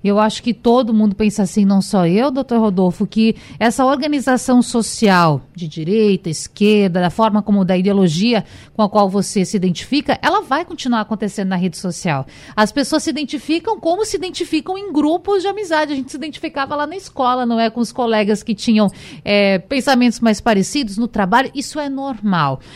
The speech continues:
Agora, o que é preciso é um cuidado de fato, porque a gente vê, por exemplo, grupos em algumas redes sociais, grupos enormes que recebem muitos usuários,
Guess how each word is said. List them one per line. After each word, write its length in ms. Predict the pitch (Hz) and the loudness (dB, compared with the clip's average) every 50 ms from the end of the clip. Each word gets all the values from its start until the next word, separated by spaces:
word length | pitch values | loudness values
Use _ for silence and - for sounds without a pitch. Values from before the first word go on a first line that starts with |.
| - 247 | -12 -4
Agora, 400 | - 233 247 214 240 220 202 185 - | 0 0 2 4 4 4 4 2 0
o 120 | - 302 | -2 -4
que 140 | 277 - 359 | -4 0 0
é 80 | 339 311 | 0 0
preciso 720 | - 285 294 247 - - - 208 214 294 339 320 320 403 392 302 240 - - | 0 -2 -4 -4 -6 -2 -2 0 0 0 0 -2 0 -2 0 0 -2 -4 -4
é 360 | - 208 196 196 202 214 233 | -4 -2 0 0 0 0 -2
um 140 | 285 381 - | -2 -4 -2
cuidado 380 | - 480 466 427 349 320 285 | -2 -2 2 2 2 2 2
de 100 | 247 339 | -2 -6
fato, 240 | - - 202 190 - | -2 -2 -2 -2 -2
porque 200 | - 208 - 254 | -6 -10 -8 -6
a 20 | |
gente 180 | 208 277 269 - | -6 -6 -6 -4
vê, 100 | - 254 | -6 -8
por 140 | - - 247 | -6 -4 -4
exemplo, 480 | 240 220 202 220 226 - 233 214 196 | -4 -2 -2 -2 -2 0 0 -2 -2
grupos 800 | 170 156 151 190 196 214 240 294 403 453 440 - 269 233 202 196 | -2 0 0 2 2 2 2 0 -2 -4 -4 -4 -4 -4 -2 -2
em 100 | 214 208 | -2 0
algumas 680 | 208 202 190 180 202 208 214 214 214 202 175 - - - - - - - - - | 0 -2 -2 -2 -2 0 0 0 0 0 -2 -2 -6 -16 -20 -20 -20 -20 -12 0
redes 260 | - 202 202 190 - | 2 2 2 2 0
sociais, 880 | - 214 185 180 - - 190 170 151 151 190 226 262 285 285 262 240 220 180 156 170 | -2 -2 -2 -2 -2 0 0 2 2 2 2 2 2 2 2 4 2 2 2 0 0
grupos 460 | 160 214 254 247 254 254 240 208 185 226 | 0 0 -2 -2 -2 0 0 0 0 2
enormes 640 | 247 240 247 254 254 247 240 233 214 214 202 - | 2 2 4 4 4 4 4 4 2 2 0 0
que 120 | - 226 | 0 2
recebem 400 | 202 214 202 - 226 214 202 208 | 2 2 4 2 2 2 4 4
muitos 480 | 208 220 254 311 320 302 240 - 226 196 | 4 4 4 2 0 -2 -2 -4 -4 -2
usuários, 560 | 220 220 175 208 214 214 226 247 240 - - | -2 -2 0 2 4 4 4 4 2 -4 -8